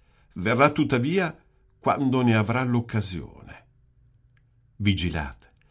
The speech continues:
state saldi nella fede, comportatevi in modo virile, siate forti.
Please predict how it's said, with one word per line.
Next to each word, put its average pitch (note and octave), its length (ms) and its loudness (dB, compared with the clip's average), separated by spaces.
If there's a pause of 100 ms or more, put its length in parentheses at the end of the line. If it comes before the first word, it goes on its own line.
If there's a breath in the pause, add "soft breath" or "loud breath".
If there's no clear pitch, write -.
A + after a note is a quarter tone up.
(220 soft breath)
state D3+ 560 0
saldi D3 480 -2
nella B2 240 0
fede, E2+ 520 -4 (360 loud breath)
comportatevi D#3+ 1040 2
in C3 80 6
modo D#3 360 4
virile, E2+ 640 0 (560)
siate A#2+ 460 -2
forti. - 540 -12